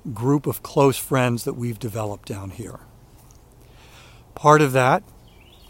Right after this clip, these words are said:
is because of circumstances. Right after we moved, Ava was in the accident,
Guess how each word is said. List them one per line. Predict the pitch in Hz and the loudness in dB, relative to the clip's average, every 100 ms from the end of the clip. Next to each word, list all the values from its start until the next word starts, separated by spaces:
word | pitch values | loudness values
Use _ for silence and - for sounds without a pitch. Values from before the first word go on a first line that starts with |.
| - | -6
is | 127 | -6
because | - 127 123 127 120 | -4 -6 0 2 2
of | 127 117 110 - - | 2 2 0 -4 -8
circumstances. | - 135 156 127 - 135 135 - 190 - - - - - - - - - - - - - | 0 0 0 -4 -2 0 -2 -4 -10 -10 -18 -20 -20 -20 -20 -20 -20 -20 -20 -20 -20 -10
Right | 120 123 | -2 2
after | 135 131 147 | 2 2 0
we | 135 | 0
moved, | 131 135 139 165 180 - - - - - - - - - | 2 2 2 0 -4 -12 -20 -20 -20 -20 -20 -20 -16 -8
Ava | 113 117 | -6 -2
was | 120 120 | -2 0
in | 123 | 0
the | 120 | 2
accident, | 123 131 - 151 170 185 | 2 2 2 2 2 0